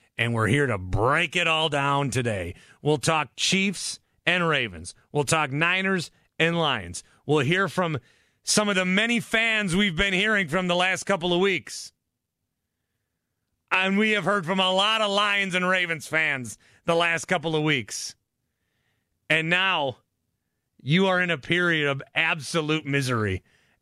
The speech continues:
and I do not envy that. I've been there. It sucks, so I know. So I can be your comfort if needed, but what an, what an incredible day. What a day that, like, how do you go to sleep after last night? I was sitting there staring at the ceiling. I,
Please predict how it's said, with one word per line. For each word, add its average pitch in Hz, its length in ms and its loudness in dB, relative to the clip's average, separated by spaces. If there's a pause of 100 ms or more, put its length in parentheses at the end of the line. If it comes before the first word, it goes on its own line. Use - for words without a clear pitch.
(100)
and 151 160 2
I 151 120 0
do 139 280 0
not 147 240 0
envy 120 300 -2
that. 87 420 -8 (680)
I've 160 140 2
been 170 220 2
there. 98 300 -8 (840)
It 151 140 4
sucks, 143 340 -2
so 147 100 0
I 143 160 4
know. 147 380 -4 (560)
So 127 240 2
I 131 180 2
can 156 160 0
be 151 120 0
your 165 160 0
comfort 143 440 -2
if 113 100 -4
needed, 131 380 -2
but 92 200 -8 (920)
what 139 400 0
an, 127 240 -6
what 143 320 0
an 156 80 0
incredible 135 600 -2
day. 135 200 0
What 147 160 2
a 156 60 0
day 143 260 0
that, 131 180 -2
like, 117 320 -4 (420)
how 185 180 2
do 247 60 -2
you 240 100 2
go 233 100 2
to 214 80 0
sleep 220 320 -2
after 123 240 -2
last 107 260 -2
night? 113 160 0
I 160 100 2
was 196 120 -6
sitting 190 220 -2
there 185 80 0
staring 190 320 0
at 180 80 -4
the 156 80 -12
ceiling. 190 400 0
I, 160 160 -2